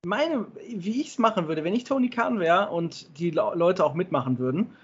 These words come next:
und das wäre jetzt wirklich hinter den Kulissen alles bereinigt und, ne, alle haben sich die Hände gegeben und es ist wieder gut, ja, dann würde ich das exakt nochmal so nachspielen, wie es passiert ist oder wie es auch kommuniziert wurde,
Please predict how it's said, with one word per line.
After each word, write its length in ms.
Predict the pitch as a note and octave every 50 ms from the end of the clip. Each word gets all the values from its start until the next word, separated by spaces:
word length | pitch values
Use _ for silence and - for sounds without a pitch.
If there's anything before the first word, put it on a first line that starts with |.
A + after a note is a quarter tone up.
| _ _
und 160 | D3 D3+ D#3
das 160 | D3 C3 B2
wäre 220 | E3+ F3 E3 D#3+
jetzt 240 | D#3+ D#3+ D3+ D3+ -
wirklich 360 | E3 F3 F3+ F#3+ F3 - -
hinter 240 | - E3 F#3 G3+ F#3+
den 140 | E3+ F3 E3+
Kulissen 340 | - E3+ D#3+ E3+ F3 E3+ D#3+
alles 200 | B2 D#3 D3+ C3
bereinigt 520 | - D3 B2+ C3+ C#3+ E3 G3 G3+ G3 -
und, 420 | E3 E3 D3 C3+ - - - - -
ne, 200 | D3+ F3 F3+ B2
alle 180 | E3 E3+ E3
haben 160 | D3+ D#3+ E3+
sich 120 | D3+ C#3+ -
die 100 | D#3 D3
Hände 180 | D3+ E3+ E3+
gegeben 300 | D#3 D3+ D3 D#3 D#3 D#3
und 80 | D3+ C#3
es 80 | C3 C#3+
ist 140 | D3 C#3
wieder 140 | C#3+ C#3+ C#3
gut, 300 | B2+ D3+ G#3 D#4 - - - - - - - - - _
ja, 240 | - D#3 G#3+ C#4 - - - - _ _
dann 160 | D#3 D#3+ D#3
würde 180 | F3+ A#3+ A3+ B3
ich 120 | G#3+ -
das 160 | G#3 G3+ -
exakt 760 | - G3 F#3+ - - - A3+ A3+ A#3+ - - - - - - _ _ _ _ _ _
nochmal 320 | E3+ F3+ D#3 F3 F3 D#3+
so 100 | D3 E3
nachspielen, 920 | E3 E3 D#3+ E3+ G3 G#3 - - - - G3 G3 G3 G3 G3 F#3+ - - D3
wie 120 | E3+ F3 C#3
es 120 | B2+ -
passiert 500 | - D#3 D3 - - - C#3+ D3+ D3+ D#3
ist 320 | G#3 C4 - - - -
oder 220 | D3+ D3+ D3+ C#3 C3+
wie 100 | D3 D3
es 100 | C3+ B2
auch 140 | C3+ C3 -
kommuniziert 640 | - D3 D3 C#3+ C#3 C3 C3+ - E3+ G3+ A3 A3 - - A#2+ A2+ A#2
wurde, 420 | B2+ C#3 C#3+ D3+ D#3+ A3 D4+ F4